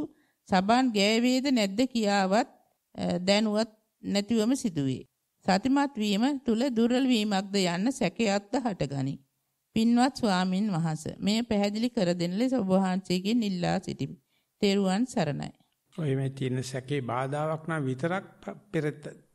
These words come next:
Speaker 2: පොරොත්තු වෙන්න බාධාවක් නැත්තම් ඔන්න ඔය අනේකයි තියෙන්නේ. ඔය වයින් තමයි මාරේ ඇවිල්ලා අපිට මේ ගමන බාධා කරන්නේ. අර ඕටිස්ටික් වගේ ඇතුළට නැමෙන ලකුණු වගේක් එනවා. මොනවා කෙරුවද මොනවා කිව්වද කියලා දන්නේ නැහැ. ඉතින් ඒක භාවනාවට බාධාවක් නැත්තම් දිගට කරගෙන යන්න.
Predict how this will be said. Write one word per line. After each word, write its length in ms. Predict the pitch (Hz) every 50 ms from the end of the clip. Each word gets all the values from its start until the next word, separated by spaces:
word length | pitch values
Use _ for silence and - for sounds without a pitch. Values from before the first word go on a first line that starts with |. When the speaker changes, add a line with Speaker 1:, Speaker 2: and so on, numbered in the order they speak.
| _ _ _ -
Speaker 2:
පොරොත්තු 380 | 147 147 151 160 147 156 - 170
වෙන්න 260 | 147 123 110 113 135 165
බාධාවක් 460 | 165 170 180 180 190 196 208 214 208
නැත්තම් 280 | 208 220 214 214 214 247
ඔන්න 200 | 233 233 233 240
ඔය 100 | 240 226
අනේකයි 320 | 220 220 233 233 202 147
තියෙන්නේ. 340 | 139 151 139 - - - - _ _ _ _ _ _ _ _ _ -
ඔය 80 | 139
වයින් 280 | 143 156 170 175 180 185
තමයි 260 | 180 185 165 170 180 180
මාරේ 340 | 180 165 160 160 160 160 151
ඇවිල්ලා 300 | 151 151 156 156 160 147
අපිට 200 | 147 147 139 143
මේ 140 | 143 160
ගමන 260 | 160 160 143 151 156 151
බාධා 300 | 139 127 127 117 113 113
කරන්නේ. 440 | 110 113 110 110 110 117 131 165 208 202 - - - _ _ _
අර 120 | _ - 147
ඕටිස්ටික් 600 | 151 131 143 143 147 143 127 - - 143 - -
වගේ 280 | 135 135 139 160 208 - - - - - _ _ _ _ _ _ _ _ -
ඇතුළට 360 | 151 135 190 185 180 175 170
නැමෙන 260 | 185 180 170 175 180
ලකුණු 280 | 175 160 135 151 160 156
වගේක් 340 | 139 131 131 147 135 131 151
එනවා. 200 | 139 92 87 95
මොනවා 480 | 123 139 135 139 143 143 139 143 151 160
කෙරුවද 380 | 160 160 156 131 135 135 135 151
මොනවා 420 | 151 151 143 139 143 143 147 147 -
කිව්වද 300 | - 165 156 143 131 135
කියලා 200 | 120 135 143 151
දන්නේ 200 | 143 110 98 90
නැහැ. 180 | 90 104 - - _ _ _ _ _ _ _ _ _ _ _ _ _ _ _ _ _ _ _ _ _ _ _ - -
ඉතින් 220 | - 156 - 175
ඒක 100 | 156 151
භාවනාවට 520 | 151 143 135 139 151 160 160 165 160 156 147
බාධාවක් 460 | 139 139 143 143 156 156 156 160 156
නැත්තම් 360 | 147 147 143 - - 214 208
දිගට 260 | 180 170 165 180 185 180
කරගෙන 340 | - 170 170 170 190 190
යන්න. 260 | 185 143 120 117 110